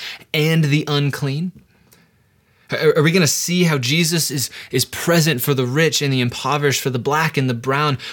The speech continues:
Will we see that God wants to know us, to see us, to receive the bounds of his parental love? Like, will we see it?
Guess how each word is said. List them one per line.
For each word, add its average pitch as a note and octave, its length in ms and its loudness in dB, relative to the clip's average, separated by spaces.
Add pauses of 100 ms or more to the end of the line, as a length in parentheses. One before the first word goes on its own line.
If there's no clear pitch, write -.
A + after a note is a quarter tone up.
Will D#3+ 120 2
we E3 120 2
see G3 400 0
that E3 220 2
God D#3 260 0
wants D#3 340 2
to C3+ 140 0
know C#3+ 760 4
us, - 580 -4 (580)
to - 100 -2
see G3 760 2
us, - 580 -8 (1900)
to D3 140 -4
receive C3+ 800 -2
the B2 80 0
bounds B2 640 -2
of A2 80 -8
his A2+ 160 -4
parental G#2+ 500 -6
love? A2+ 260 -10
Like, G2 200 -10
will D3+ 300 2
we F3 160 0
see D#3+ 500 -2
it? - 360 -10